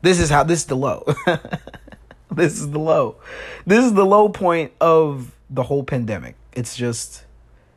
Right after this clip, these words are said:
you, you know? I think that's what, one of the main things that why people are so up in arms about it.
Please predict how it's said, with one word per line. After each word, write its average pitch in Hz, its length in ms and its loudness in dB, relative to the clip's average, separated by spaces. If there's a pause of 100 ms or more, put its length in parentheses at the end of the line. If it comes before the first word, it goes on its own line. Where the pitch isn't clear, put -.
(1000)
you, 101 400 -6 (1300)
you 87 160 -10
know? 71 300 -12 (680)
I 123 80 0
think 175 160 0
that's 156 160 -2
what, 135 240 0
one 110 160 -2
of 113 60 -2
the 107 60 -2
main 113 200 -2
things 107 220 -6
that 101 80 -6
why 95 160 -6
people 92 400 -8 (340)
are 85 380 -6 (180)
so 90 760 -6 (2250)
up 147 100 0
in 135 100 0
arms 143 360 2
about 92 360 -4
it. 60 140 -16